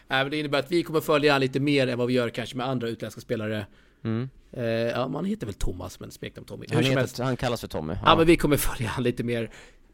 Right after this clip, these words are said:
Speaker 1: Kör en intervju med han under podden. Ring upp han i, i podden. Eh, kanske om vi är på samma tävling.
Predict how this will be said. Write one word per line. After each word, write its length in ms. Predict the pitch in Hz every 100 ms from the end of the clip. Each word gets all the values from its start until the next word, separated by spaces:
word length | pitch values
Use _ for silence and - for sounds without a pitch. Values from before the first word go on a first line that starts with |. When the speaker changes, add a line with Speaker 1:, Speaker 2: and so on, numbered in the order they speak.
| -
Speaker 1:
Kör 180 | - 196
en 60 | 185
intervju 280 | 175 170
med 100 | 160
han 120 | 156 151
under 160 | 151
podden. 560 | 147 147 139 139 131 131 - -
Ring 300 | 160 180 165
upp 200 | 160 147
han 180 | 143 135
i, 180 | 135 135
i 300 | 143 131 127
podden. 600 | 123 127 113 120 113 113 131
Eh, 400 | 123 117 113 113
kanske 300 | 151 131 135
om 60 |
vi 100 | 131
är 40 | 127
på 80 | -
samma 200 | 123 117
tävling. 500 | 123 113 113 107